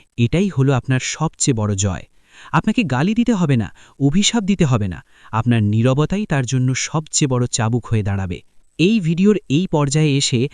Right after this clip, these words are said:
আমি আপনাকে একটি গোপন সত্য জানাই। আপনার এই ঘুরে দাঁড়ানোর পেছনে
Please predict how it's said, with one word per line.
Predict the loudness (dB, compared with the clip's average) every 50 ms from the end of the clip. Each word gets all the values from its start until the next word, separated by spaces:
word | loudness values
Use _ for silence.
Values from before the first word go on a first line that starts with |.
| -10 -6 0
আমি | 2 4 4 4
আপনাকে | 2 2 0 0 0 0 -2
একটি | -2 -2 -4
গোপন | -4 -2 0 0 0 2 2 0 0
সত্য | 0 -2 -4 -6 -6 -6 -2 -2 0
জানাই। | 0 0 -2 -2 -4 -8 -12 _ _ _ _ _ -20 -20 -10 -4
আপনার | -4 -2 0 0 2 2
এই | 2 0
ঘুরে | 0 -2 0 2 2 2
দাঁড়ানোর | 4 2 2 2 2 0 -2
পেছনে | 0 0 -2 0 2 2 2 2 2 0